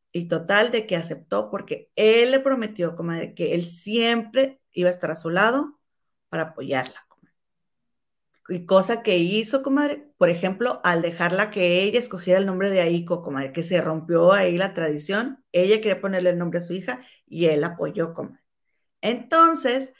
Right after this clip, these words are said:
este, eh, miren, aquí está la foto de la boda de, del hoy emperador Naruhito y de la emperatriz Masako.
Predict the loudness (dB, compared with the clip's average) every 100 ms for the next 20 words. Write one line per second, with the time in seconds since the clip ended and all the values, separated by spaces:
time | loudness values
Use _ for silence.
0 | _ -20 _ -2 -2 -4 0 4 4 2
1 | -8 4 4 4 4 4 2 -2 -6 -2
2 | 0 0 2 0 2 -2 -2 -2 0 2
3 | 2 4 4 2 -6 _ _ _ -2 2
4 | 4 2 0 -6 _ _ -10 -4 0 0
5 | 0 -2 0 0 0 -2 -2 -2 -2 0
6 | -2 0 -2 -2 -2 -6 -4 -6 -6 -10
7 | -8 -8 -8 -10 -12